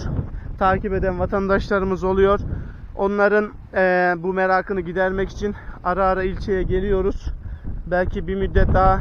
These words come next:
Yusufeli, e, baraj videosu paylaşamayacağım.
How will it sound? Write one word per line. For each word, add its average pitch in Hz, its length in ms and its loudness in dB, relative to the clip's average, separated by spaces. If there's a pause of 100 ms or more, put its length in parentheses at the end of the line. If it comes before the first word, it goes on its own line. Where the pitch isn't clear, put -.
(160)
Yusufeli, 190 560 0 (100)
e, 170 260 2
baraj 180 320 0
videosu 180 560 -2 (440)
paylaşamayacağım. 180 920 0